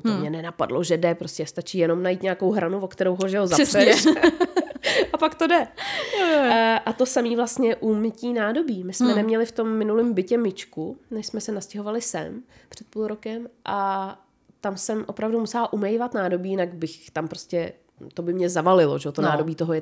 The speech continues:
Speaker 1: tolik. Eh, takže jsem ho myla jednou rukou s dítětem v nosítku a jako šlo to.
Speaker 2: No, hele, já si úplně pamatuju,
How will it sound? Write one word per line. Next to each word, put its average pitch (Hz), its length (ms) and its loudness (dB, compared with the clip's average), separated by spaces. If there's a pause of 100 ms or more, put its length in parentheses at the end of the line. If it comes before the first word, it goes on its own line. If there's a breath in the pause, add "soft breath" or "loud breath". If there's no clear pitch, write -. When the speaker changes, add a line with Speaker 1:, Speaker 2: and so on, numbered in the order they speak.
(120)
Speaker 1:
tolik. - 380 -6 (480 loud breath)
Eh, - 40 -18 (680)
takže 180 380 -4
jsem 190 260 0
ho 180 140 -2
myla 175 380 4 (220)
jednou 180 420 4
rukou 180 640 -4
s 226 80 -8
dítětem 196 460 -6
v 180 40 -4
nosítku 190 720 -8 (640 loud breath)
a 165 360 0 (380)
jako 165 200 -12
šlo 196 200 -6
to. 339 280 -6 (640 loud breath)
Speaker 2:
No, 208 240 4
hele, 202 180 2
já 180 60 0
si - 120 -6
úplně 196 260 -2
pamatuju, 202 680 4